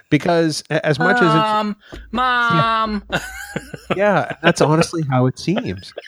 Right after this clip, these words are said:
Speaker 1: You know, Riker makes the smart move to not say anything to Picard because it's not Picard's fight once he gets there. But the
Speaker 2: I
Speaker 1: whole
Speaker 2: don't think
Speaker 1: notion
Speaker 2: that's why he did it at all.
Speaker 1: Well, no, I know it's not because he
Speaker 2: Okay.
Speaker 1: took a look at how exhausted Picard
Speaker 2: Yeah.
Speaker 1: was and was
Speaker 2: Yeah.
Speaker 1: like, "Yeah, now's not the time."
Speaker 2: Okay.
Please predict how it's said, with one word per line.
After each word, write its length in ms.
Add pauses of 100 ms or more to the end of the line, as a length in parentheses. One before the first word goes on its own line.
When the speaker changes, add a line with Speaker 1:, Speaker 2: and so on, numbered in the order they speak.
(540)
Speaker 1:
You 80
know, 240
Riker 380
makes 260
the 100
smart 360
move 240
to 100
not 220
say 340
anything 340
to 80
Picard 460
because 300
it's 200
not 300
Picard's 460
fight 320
once 220
he 100
gets 340
there. 320 (800)
But 280
the 80
Speaker 2:
I 40
Speaker 1:
whole 160
Speaker 2:
don't 40
think 200
Speaker 1:
notion 120
Speaker 2:
that's 60
why 140
he 100
did 200
it 100
at 100
all. 320 (680)
Speaker 1:
Well, 220
no, 160
I 120
know 220
it's 160
not 240
because 320
he 80
Speaker 2:
Okay. 80
Speaker 1:
took 140
a 100
look 140
at 40
how 160
exhausted 500
Picard 340
Speaker 2:
Yeah. 60
Speaker 1:
was 220
and 80
was 100
Speaker 2:
Yeah. 80
Speaker 1:
like, 120 (340)
"Yeah, 380
now's 240
not 140
the 80
time." 220
Speaker 2:
Okay. 260